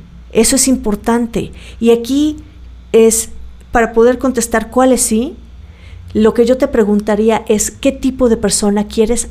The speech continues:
ser?". Y sobre de eso basa tus experiencias que quieras.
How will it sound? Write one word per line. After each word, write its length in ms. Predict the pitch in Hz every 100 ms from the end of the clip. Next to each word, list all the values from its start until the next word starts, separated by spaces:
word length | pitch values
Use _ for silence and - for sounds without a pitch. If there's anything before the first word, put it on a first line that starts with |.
| -
ser?". 520 | - - - 233 185 - - - - - - - - - - - - - - - - - - -
Y 100 | 247
sobre 320 | - 254 240
de 100 | 233 247
eso 200 | - 254
basa 300 | 247 262 254
tus 180 | 208
experiencias 720 | 214 202 - 208 240 240 220
que 140 | - 185
quieras. 480 | - 185 175 -